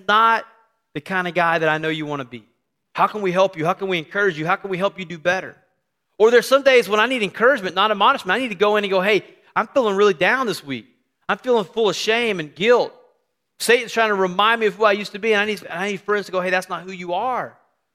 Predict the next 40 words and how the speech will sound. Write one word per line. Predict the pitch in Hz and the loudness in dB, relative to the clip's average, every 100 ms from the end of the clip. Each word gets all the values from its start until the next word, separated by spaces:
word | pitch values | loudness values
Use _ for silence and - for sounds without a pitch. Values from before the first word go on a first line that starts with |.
| _ | _
Don't | 190 226 180 | 0 0 2
buy | 190 220 | 4 4
those | 214 196 160 | 4 0 2
lies.'" | 214 294 277 151 110 - _ _ | 4 4 2 0 -6 -20 _ _
And | - 208 | -2 0
I | |
need | 269 | 0
them | 240 | -2
to | 220 208 | 0 -2
encourage | 185 220 247 233 | -2 0 2 2
me | 190 143 - _ | -2 -6 -8 _
and | 180 | -8
pray | - 220 247 | -4 0 0
for | 240 190 | 0 -8
me. | 139 113 _ _ _ _ _ _ _ _ _ _ _ _ _ | -10 -18 _ _ _ _ _ _ _ _ _ _ _ _ _
And | 135 | -12
so | 151 | -10
do | 147 | -8
you | 233 | -6
have | 240 170 | -6 -6
friends | 196 208 | -6 -6
like | 202 202 | -10 -10
that? | 208 208 185 _ _ _ _ _ _ _ 127 | -10 -10 -12 _ _ _ _ _ _ _ _
Do | |
you | 185 | -10
have | 202 180 | -8 -4
guys | 180 175 175 | -6 -6 -8
like | 180 180 | -12 -8
that? | 180 175 _ _ _ _ _ _ _ - - | -10 -10 _ _ _ _ _ _ _ -18 -18
Because | _ 147 | _ -12
it's | 139 | -10
one | 156 | -10
of | 156 | -8
God's | 151 147 143 | -6 -6 -8
primary | - 151 147 139 | -4 -4 -4 -10
tools. | - 196 220 _ - _ _ _ _ _ _ _ _ _ _ _ _ _ _ _ _ _ _ _ _ _ _ _ _ | -8 -10 -10 _ -20 _ _ _ _ _ _ _ _ _ _ _ _ _ _ _ _ _ _ _ _ _ _ _ _
God's | - 123 120 | -6 -6 -4
Word, | 135 165 170 | 0 0 0
God's | 151 135 | -4 -4
Spirit, | - - 143 135 143 | -6 -8 -4 -4 -8